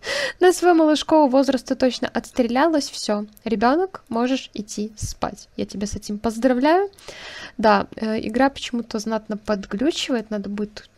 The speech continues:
че-то мне, наверное, с этим порешать, потому что как-то, знаете, у меня тут и маршал уже ел, э, пустоту, да, то есть тарелка не отображалась. И что ты хочешь поболтать, Джулия? А тут заключить в объятия, Джулия, понятно.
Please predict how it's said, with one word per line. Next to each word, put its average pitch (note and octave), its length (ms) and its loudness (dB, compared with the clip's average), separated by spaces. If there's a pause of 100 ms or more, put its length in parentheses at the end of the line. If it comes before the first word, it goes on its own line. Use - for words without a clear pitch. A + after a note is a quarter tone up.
(160)
че-то G3 240 -8
мне, F#3 160 -6
наверное, F#3 320 -6
с - 100 -14
этим F#3+ 240 -10
порешать, B3 540 -4
потому F#3+ 360 -10
что F#3 420 -6 (180)
как-то, F#3+ 500 -6
знаете, G3+ 460 -6
у F#3 40 -4
меня F#3 280 -4
тут F#3+ 220 -10
и G3 40 -4
маршал D#4 500 2
уже D4+ 280 2 (360)
ел, B3+ 520 4
э, A#3 300 0
пустоту, B3 840 -4
да, A#3 220 2
то A#3 120 -4
есть G#3+ 160 -8
тарелка A3 380 -4
не G#3+ 100 -2
отображалась. G#3 840 -2
И - 80 -12
что - 160 -8
ты C4 140 -4
хочешь - 320 -8
поболтать, G#3+ 580 -6
Джулия? A#3+ 500 -4
А A3 60 -10
тут A3+ 220 -10
заключить - 360 -18
в - 40 -14
объятия, G3 340 -8
Джулия, G3 280 -8
понятно. G#3+ 500 -6